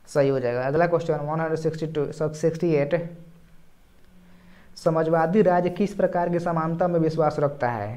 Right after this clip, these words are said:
समाजवादी राज्य किस प्रकार की समानता में विश्वास रखता है? तो क्या हो जाएगा? आर्थिक समानता। option number बी क्या हो जाएगा? Right answer हो जाएगा option number B। अगला question एक सौ उनहत्तर, कि समाजवादी राज्य में उत्पादन के साधनों पर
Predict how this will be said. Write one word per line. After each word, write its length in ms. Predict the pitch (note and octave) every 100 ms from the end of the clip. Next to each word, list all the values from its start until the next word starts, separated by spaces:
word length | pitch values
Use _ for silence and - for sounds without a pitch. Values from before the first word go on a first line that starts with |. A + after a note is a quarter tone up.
| -
समाजवादी 720 | - D3+ D3 D3+ D3+ F#3 G3 G3+ -
राज्य 400 | D3+ C#3+ C#3+ D#3+
किस 240 | E3 G3 G3
प्रकार 320 | F#3 E3+ E3+
की 100 | E3+
समानता 540 | E3+ D#3+ D#3+ D#3 F3 E3
में 80 | D#3+
विश्वास 400 | E3 D#3+ D#3+ D#3
रखता 280 | D#3 - C#3+
है? 260 | D#3+ A#3 - - - - -
तो 60 | C#3+
क्या 120 | D#3+
हो 80 | D#3
जाएगा? 240 | D#3 D#3
आर्थिक 420 | D3+ D3+ D3+ G3+
समानता। 440 | - D3 C3+ C#3 C#3+
option 180 | C#3+ E3+
number 200 | E3 D#3
बी 180 | D3 F3+
क्या 160 | F3
हो 80 | D3
जाएगा? 360 | C#3+ C#3 D#3+ G3+ -
Right 320 | C#3+ C3+ C3+
answer 160 | C#3 C#3+
हो 60 | C3+
जाएगा 160 | C3+
option 160 | C3 D3+
number 180 | E3 D#3+
B। 340 | C3 A2+ G#2 G#2+ - - - - - - - - -
अगला 240 | D3+ F#3
question 300 | F#3+ F3+ F3
एक 100 | E3+
सौ 100 | E3+
उनहत्तर, 480 | E3+ D#3+ D#3 C3 E3 - - - - - - - - - - - - - - - -
कि 80 | D#3+
समाजवादी 680 | D#3+ F#3 F3 E3+ E3+ E3+ A3+
राज्य 300 | F#3+ F#3+ F#3
में 180 | E3 C#3+
उत्पादन 580 | D#3 D#3+ E3+ E3 G3+ G3+
के 140 | F#3+
साधनों 380 | - D#3+ E3+ F#3+
पर 200 | F#3 E3